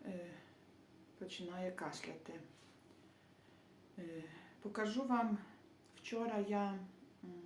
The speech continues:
подивилася своє насіння перці. Вибрала я всі свої насінинки, це,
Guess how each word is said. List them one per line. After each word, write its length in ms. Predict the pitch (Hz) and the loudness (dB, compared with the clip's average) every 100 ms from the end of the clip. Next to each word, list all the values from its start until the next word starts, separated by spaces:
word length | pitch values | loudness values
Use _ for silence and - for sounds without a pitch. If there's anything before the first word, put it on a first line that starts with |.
| 185 - - - - | -10 -10 -14 -20 -6
подивилася 580 | 196 202 208 196 185 - | 4 6 6 4 0 -6
своє 300 | - 202 196 | -4 0 0
насіння 760 | 180 - - 254 302 269 254 - - - 240 | 0 -4 4 8 10 10 8 6 0 -8 -2
перці. 580 | 233 247 - - 247 254 - - - - - - - - - - - - - - - - - - | 2 2 0 4 6 6 0 -12 -16 -18 -20 -20 -20 -20 -20 -20 -18 -14 -12 -12 -16 -20 -18 -6
Вибрала 520 | 208 226 202 196 190 185 | 4 6 6 4 4 2
я 140 | 180 | 0
всі 280 | 180 - 202 | -2 -6 -6
свої 380 | - 190 180 180 | -4 -2 -2 -2
насінинки, 720 | 170 - 185 247 311 220 202 - | -4 -4 2 4 4 2 -2 0
це, 300 | 196 185 | 0 0